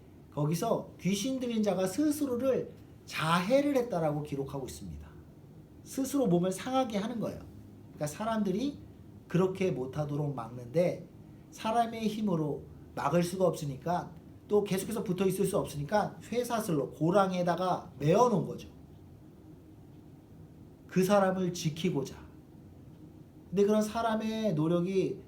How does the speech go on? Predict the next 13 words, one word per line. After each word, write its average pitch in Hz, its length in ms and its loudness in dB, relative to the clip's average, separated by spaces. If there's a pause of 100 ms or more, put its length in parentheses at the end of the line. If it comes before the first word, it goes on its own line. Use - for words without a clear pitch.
(120)
귀신 196 280 2
들린 208 200 2
자를 175 360 2
지켜낼 175 360 -2
수 170 120 -4
있었습니까? - 680 -8 (440)
아니요. 110 320 -12 (840)
이 214 300 -4
괴력을 240 580 6
발휘하여서 165 720 0
그 240 220 -2
쇠사슬을 254 720 -2
끊어버리고 247 800 4